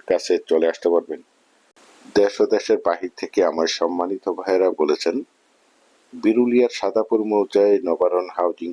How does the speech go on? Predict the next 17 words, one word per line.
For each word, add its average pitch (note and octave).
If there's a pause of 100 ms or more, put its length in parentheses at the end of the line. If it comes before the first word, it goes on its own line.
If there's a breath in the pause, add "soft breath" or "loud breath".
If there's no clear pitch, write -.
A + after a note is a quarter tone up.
প্রকল্পের D#2
ভিতরে C#3+ (140)
অল্প G#2 (140)
বাজেটের F#2+
মধ্যে F2+ (180)
দক্ষিণ B2+ (100)
ফেজের G#2
একটি - (680)
রানিং E2+ (120)
বাড়ি F2+
করার E2
উপযোগী E2+ (500)
নিষ্কণ্ঠক G2 (440)
পাঁচ F2+ (100)
শতাংশ F#2 (160)
জমির E2+
প্লট E2+